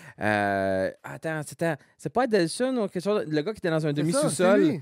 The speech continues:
Speaker 2: C'est à
Speaker 1: Ah,
Speaker 2: Sainte-Catherine.
Speaker 1: à Sainte-Catherine, ben, je faisais le détour à ce dépanneur-là pour aller dans le sous-sol, pour aller pogner des bières de micro, puis il y avait accès à des choses. Puis à l'époque, avoir ça, tu t'en trouvais pas ailleurs.
Speaker 2: Exactement.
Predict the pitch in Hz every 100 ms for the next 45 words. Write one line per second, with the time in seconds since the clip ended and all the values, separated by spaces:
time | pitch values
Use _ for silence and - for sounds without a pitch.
0 | - 185 185 226 254 226 277 214 143 143
1 | 147 196 202 208 208 175 160 151 196 240
2 | 160 139 202 214 - 208 208 - 165 190
3 | 214 170 160 175 165 165 160 151 160 160
4 | 175 147 147 143 120 120 - 170 175 165
5 | 170 165 156 135 127 139 135 - 165 160
6 | 170 151 135 135 139 143 123 113 - 156
7 | - 127 113 117 - 160 156 113 113 160
8 | - 104 101 104 95 165 233 _ _ _
9 | _ _ _ _ _ _ 73 117 123 139
10 | 143 139 180 208 - 127 _ - 127 -
11 | 143 143 175 - 127 120 131 143 123 160
12 | 156 175 170